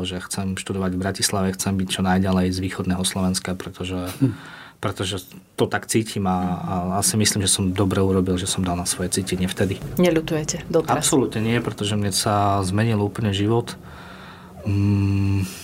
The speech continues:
Speaker 1: splnil som si doteraz skoro všetko, čo som vždy chcel. A tým, že vlastne som sa naučil byť úplne samostatný, naučil som sa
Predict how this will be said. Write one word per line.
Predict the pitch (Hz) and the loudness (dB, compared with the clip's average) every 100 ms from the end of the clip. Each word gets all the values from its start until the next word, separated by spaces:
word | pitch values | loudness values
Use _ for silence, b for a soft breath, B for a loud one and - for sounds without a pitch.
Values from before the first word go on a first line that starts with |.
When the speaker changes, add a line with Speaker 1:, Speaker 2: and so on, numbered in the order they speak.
| B B B B - - | B B B B -8 -6
Speaker 1:
splnil | - 120 127 | 0 2 4
som | 120 120 | 4 2
si | 120 | 4
doteraz | 117 - 113 107 | 2 2 0 2
skoro | - - 123 113 | 0 0 0 0
všetko, | - 113 - | 0 -4 -2
čo | 104 104 | -4 -4
som | 107 98 | -4 -2
vždy | 101 | -4
chcel. | - - 104 147 - B B B B B - | -2 0 2 0 -4 B B B B B -2
A | 104 101 101 104 104 95 | 0 2 2 2 0 0
tým, | - 123 120 | 2 2 2
že | 113 | 2
vlastne | 104 104 101 - 110 104 104 | 0 0 -2 -2 0 0 0
som | 101 - 104 | 0 -2 0
sa | - | 0
naučil | 104 104 107 - 101 | 2 2 0 -2 -2
byť | 98 101 | -2 -2
úplne | 104 113 101 | -4 -2 0
samostatný, | - 117 127 - 107 104 107 101 101 | 0 0 0 0 -2 -2 -4 -2 0
naučil | 101 107 113 | -2 -2 -4
som | 101 107 | -4 -2
sa | 101 107 101 101 | -2 2 2 0